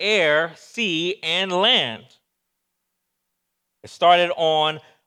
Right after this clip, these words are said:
March twenty-fourth, two thousand eight, and then started on Au-, and, and then ended on August eighth with the opening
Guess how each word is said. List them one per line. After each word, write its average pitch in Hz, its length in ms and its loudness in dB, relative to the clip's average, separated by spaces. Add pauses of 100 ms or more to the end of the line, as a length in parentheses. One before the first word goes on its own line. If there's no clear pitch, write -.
(220)
March 165 540 2
twenty-fourth, 180 560 -2
two 190 160 -12
thousand 175 480 0
eight, 190 260 -2
and 147 160 -6
then 147 140 -4
started 175 480 0
on 147 180 -8
Au-, 147 240 -4
and, 139 320 -12
and 131 160 -10
then 147 180 -4
ended 165 380 -4
on 135 120 -8
August 151 400 -2
eighth 143 300 -6
with 131 420 -6
the 190 120 -4
opening 139 560 -8